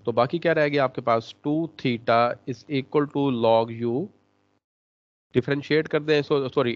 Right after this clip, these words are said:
अ, differential लें दोनों साइडों पे, तो ये आ जाएगा two d theta is equal to one over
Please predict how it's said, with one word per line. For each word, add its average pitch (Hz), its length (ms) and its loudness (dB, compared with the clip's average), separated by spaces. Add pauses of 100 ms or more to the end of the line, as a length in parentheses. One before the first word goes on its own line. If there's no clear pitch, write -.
(140)
अ, 117 240 4
differential 135 480 0
लें 147 120 0
दोनों 135 180 2
साइडों 127 260 0
पे, 131 100 -4
तो 127 100 -4
ये 127 100 -2
आ 127 100 4
जाएगा 123 240 0
two 131 500 -2 (100)
d 120 220 0 (100)
theta 117 320 2 (1500)
is 131 180 0 (160)
equal 175 360 2
to 139 80 6 (920)
one 147 300 4
over 151 200 0